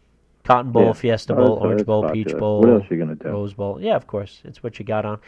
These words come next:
Speaker 1: And especially if you're having people over, it's something on the background. It's, you know, it's something everybody can watch if they want to or not watch.
Speaker 2: Sure,
Speaker 1: Just
Speaker 2: sure.
Speaker 1: something in the
Speaker 2: Sound,
Speaker 1: back.
Speaker 2: sound down.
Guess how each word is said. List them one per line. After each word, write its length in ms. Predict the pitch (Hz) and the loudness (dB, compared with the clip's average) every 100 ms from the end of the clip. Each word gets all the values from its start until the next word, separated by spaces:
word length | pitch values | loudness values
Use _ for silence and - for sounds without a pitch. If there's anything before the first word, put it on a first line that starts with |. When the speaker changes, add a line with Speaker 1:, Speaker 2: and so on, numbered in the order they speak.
| - | -10
Speaker 1:
And 120 | - 190 | -2 0
especially 460 | - 233 208 214 | 2 0 0 -2
if 120 | 190 | -2
you're 120 | - 170 | -6 -4
having 340 | 170 165 165 | -2 -4 -8
people 340 | 151 156 156 | -12 -10 -4
over, 420 | 147 151 147 160 147 - - | -2 -2 -2 -4 -6 -20 -12
it's 120 | 165 - | -12 -4
something 320 | 170 165 156 | -4 -2 -4
on 220 | 139 135 | -4 -4
the 60 | 123 | -4
background. 720 | 107 107 - 110 104 104 107 _ _ _ _ | -4 -6 -6 -4 -4 -6 -10 _ _ _ _
It's, 420 | - 117 - - - | -6 -6 -8 -16 -8
you 100 | 135 | -6
know, 260 | 101 98 - _ | -4 -6 -14 _
it's 120 | 139 | -10
something 300 | - 139 135 | -4 -4 -2
everybody 400 | 120 113 117 113 | -2 -2 -2 -4
can 220 | 110 110 107 | -4 -6 -2
watch 320 | 107 107 - | 0 0 -4
if 100 | 110 | -6
they 140 | 117 | -4
want 320 | 107 104 104 | -2 -4 -6
to 180 | - 110 | -4 -6
or 160 | 107 104 | -6 -8
not 300 | 101 104 98 | -6 -6 -4
watch. 380 | 104 98 101 - | -4 -4 -8 -4
Speaker 2:
Sure, 360 | 101 95 85 _ | 0 0 -2 _
Speaker 1:
Just 180 | - 147 | -8 0
Speaker 2:
sure. 80 | 95 | 2
Speaker 1:
something 200 | 87 135 | 2 0
in 80 | 120 | 2
the 60 | |
Speaker 2:
Sound, 260 | 123 123 92 | 4 4 2
Speaker 1:
back. 80 | - | 2
Speaker 2:
sound 300 | 127 127 107 | 4 4 4
down. 320 | 87 87 | 2 0